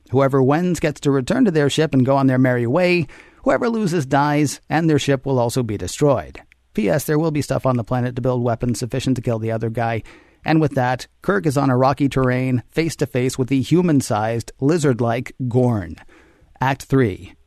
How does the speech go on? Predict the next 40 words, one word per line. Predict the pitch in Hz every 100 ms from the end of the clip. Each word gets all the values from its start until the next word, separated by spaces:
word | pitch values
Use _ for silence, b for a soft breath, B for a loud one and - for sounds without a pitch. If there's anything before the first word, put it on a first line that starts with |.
| _
Kirk, | - 254 175 - -
like | 123 135
most | 127 139 170 -
humans, | 123 117 107
he | 117
says, | 110 117 107 135
has | 139
a | 135
natural | 151 233 - 277
revulsion | 202 147 143 175 - 147
to | 135
reptiles | 131 135 - 98 - 98
and | 123
has | 135 127
to | 143
really | 180 381 330
work | 101 123 110
to | 147
remind | 139 135 143
himself | 139 131 139 135
that | 135
what | 135 147
he's | 131
facing | 156 156 147
is | 123
not | 139 190
a | 165
dumb | 156 160 151
animal, | 151 160 113 104 123 -
but | 131 117
a |
starship | - 226 220 139 -
captain | 123 - 143 127
just | 123 -
like | 110 98
him. | 147 123 82 - b b b b b b b b
Except, | 135 147 131
you | 123
know, | 98 107 -
reptilian. | 131 110 - 147 120 - 98